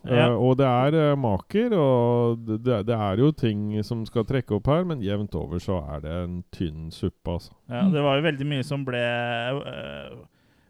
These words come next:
Speaker 1: mange filmer som ble basert på H P Lovecraft, eh, filmer akkurat på den t-, eller historier den tiden der, for det var jo
Speaker 3: Mm.
Speaker 1: rundt den tiden hvor alt han har skrevet ble public domain.
Speaker 3: Ja, riktig.
Speaker 1: Så det er derfor han Corman, eh,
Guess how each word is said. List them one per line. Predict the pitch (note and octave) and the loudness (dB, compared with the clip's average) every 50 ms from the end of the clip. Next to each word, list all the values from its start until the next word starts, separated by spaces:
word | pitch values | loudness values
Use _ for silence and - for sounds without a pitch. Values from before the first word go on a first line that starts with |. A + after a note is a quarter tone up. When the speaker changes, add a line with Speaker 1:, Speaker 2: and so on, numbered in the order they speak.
| _ - D3 - - - _ - - D#2 C#2+ - | _ -18 -18 -18 -20 -18 _ -12 -12 -12 -10 -4
Speaker 1:
mange | D3+ D3+ D3 - - | -2 -2 -2 -2 -2
filmer | - D3+ B2+ A#2+ A#2 A2+ | -2 -2 -2 -2 -4 -4
som | - C3 B2+ B2+ | -4 -4 -4 -2
ble | B2+ B2 A#2+ A#2 A#2+ A#2 | -2 -2 -2 -2 -2 -2
basert | A#2+ B2+ B2 - - B2 A2 G#2+ - _ | -4 -4 -6 -6 -4 -6 -6 -6 -6 _
på | B2 | -4
H | A#2 A2+ A#2 A#2+ A#2+ A#2+ A#2 - - | -2 -2 -2 -2 -2 -4 -6 -6 -8
P | C3 A2+ | -8 -6
Lovecraft, | A#2 A2+ A2 - - A#2+ A2+ A2+ - _ _ - | -6 -8 -8 -8 -10 -8 -8 -8 -10 _ _ -8
eh, | B2 A#2+ A#2+ A#2+ A#2+ A#2+ A#2 A#2+ A#2+ A#2 A#2 | -6 -4 -4 -4 -6 -6 -6 -6 -6 -6 -6
filmer | - C#3 A#2 A#2 A#2 B2 | -6 -6 -6 -4 -4 -4
akkurat | A#2 A2+ - B2+ - | -4 -6 -6 -6 -4
på | C3+ C3+ | -4 -4
den | B2+ B2+ B2 - _ | -2 -4 -6 -8 _
t-, | - C#3 C3 C3 B2 B2+ C3 | -6 -4 -4 -4 -4 -4 -4
eller | C#3+ C#3+ D3 C3+ C3+ | -2 0 2 2 2
historier | C3+ C#3 B2+ - - C3 A#2+ B2 B2 A#2+ | 0 -2 -4 -2 -2 0 0 2 2 0
den | B2 A#2+ | 0 -2
tiden | - B2+ B2 D3 | -2 -2 0 0
der, | E3 | 0
for | - F3 | 0 0
det | D3+ C#3 | 0 2
var | C#3 C3+ C#3 | 2 4 4
jo | C#3 C#3 C3 B2+ B2+ B2+ - _ _ _ _ _ _ _ - | 4 4 4 2 0 -4 -8 _ _ _ _ _ _ _ -2
Speaker 3:
Mm. | C#3 | 0
Speaker 1:
rundt | C#3 C3 B2+ - | 0 0 0 -2
den | C3+ B2+ | -4 -4
tiden | A#2+ - B2 A#2 A#2 A#2 A#2 A#2 A#2 A#2 A2+ A2+ A2 | -4 -4 -2 -2 0 0 0 0 0 0 0 -2 -4
hvor | - B2+ B2+ B2 B2 | -2 -2 -2 -2 -2
alt | A#2+ A#2+ A#2 - _ - - | -2 -4 -6 -10 _ -14 -8
han | - B2 A#2 | -6 -4 -4
har | A#2+ A#2 | -4 -6
skrevet | - - B2+ A#2+ G#2+ G#2+ A#2+ | -6 -6 -6 -6 -6 -6 -6
ble | B2 A#2 | -8 -4
public | - B2+ A2 A#2 A2 - - | -4 -6 -6 -6 -12 -10 -8
domain. | A#2+ A#2 B2 C#3 D#3 D#3 - _ _ _ _ _ _ _ - | -6 -6 -6 -6 -8 -10 -12 _ _ _ _ _ _ _ 0
Speaker 3:
Ja, | F3 E3 F3+ | 2 4 4
riktig. | F#3+ F3+ C#3 - F3 G#3 - _ _ _ _ _ _ | 4 2 0 0 -4 -4 -4 _ _ _ _ _ _
Speaker 1:
Så | _ C#3+ | _ 0
det | C#3 | 2
er | C3+ C3+ C3+ C#3 B2+ | 2 4 4 2 0
derfor | - - D#3 D3+ | 2 2 2 2
han | D3+ C#3+ C3+ C3 C3+ | 4 2 2 0 -2
Corman, | - C3 A#2+ A#2 A2+ A#2 A2+ A#2 A#2 | 0 0 0 0 0 -2 -2 -2 -2
eh, | A#2 A#2 A#2 A#2+ A#2 A#2+ A#2 A#2 A#2 A#2 A#2 A#2+ A#2+ A#2 A2+ | -2 -2 -2 -2 -2 -4 -4 -4 -4 -6 -6 -6 -4 -6 -6